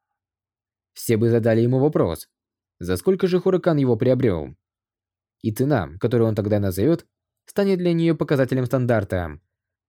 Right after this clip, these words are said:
Конечно, такая методика не сработает с каждым попавшимся редким предметом. Он сможет применять это к диадеме очищения, потому что она была универсальна в своём применении. Ещё до возвращения в прошлое рыночная цена на диадему очищения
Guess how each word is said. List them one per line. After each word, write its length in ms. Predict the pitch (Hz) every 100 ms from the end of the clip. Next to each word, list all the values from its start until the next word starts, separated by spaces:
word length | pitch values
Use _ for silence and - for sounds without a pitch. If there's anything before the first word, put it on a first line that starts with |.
| _
Конечно, 400 | - 143 196 202
такая 300 | 185 160 156
методика 420 | 135 123 139 127 139
не 100 | 135
сработает 500 | 151 160 170 104 90
с 40 |
каждым 280 | 117 107 113
попавшимся 480 | 120 117 131 123 143
редким 300 | 147 165 165
предметом. 580 | 175 160 92 80 73 - _ _ _ _ _ -
Он 140 | 107
сможет 320 | 107 131 120
применять 420 | 131 123 120 120 -
это 180 | 107
к 80 | 107
диадеме 360 | 117 120 123 131
очищения, 640 | 135 156 175 107 73 69 _ _ _ _
потому 320 | - 90 151 185
что 160 | 196
она 180 | 185 180
была 180 | 175 170
универсальна 640 | 123 113 110 117 123 85
в 40 | 82
своём 180 | 104
применении. 680 | 101 123 147 147 92 78 69 _ _ _ _ _ _ _
Ещё 260 | 90 98 190
до 100 | 190
возвращения 540 | 175 147 135 139 117
в 60 | 104
прошлое 540 | 185 175 104 78 69 _ _ _ _
рыночная 480 | - 147 190 170 170
цена 200 | 156 160
на 100 | 156
диадему 400 | 139 135 120 110
очищения 640 | 104 117 180 139 87 73